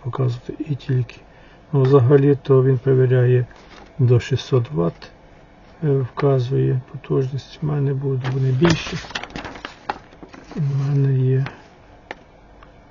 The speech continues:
е, кіловатний. Є на шістсот двадцять. Ну, можна перевірити на шістсот двадцять, який його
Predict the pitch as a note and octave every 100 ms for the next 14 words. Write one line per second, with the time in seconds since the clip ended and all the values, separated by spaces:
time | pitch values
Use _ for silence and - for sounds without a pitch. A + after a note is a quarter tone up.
0 | - - - - - - - - - -
1 | - - - F#3 D3+ C#3 C3+ C3 - -
2 | C3+ A#2+ G#2+ G#2 - B2 A2 - - -
3 | - - - - - - - C3+ C3+ C3
4 | - - B2 A#2+ A2+ - - - - -
5 | - - - - - E3 D3 C#3+ C3+ C#3
6 | C3+ B2+ C#3 B2 - C#3+ C#3 D3 A#2+ -
7 | - B2+ B2 B2+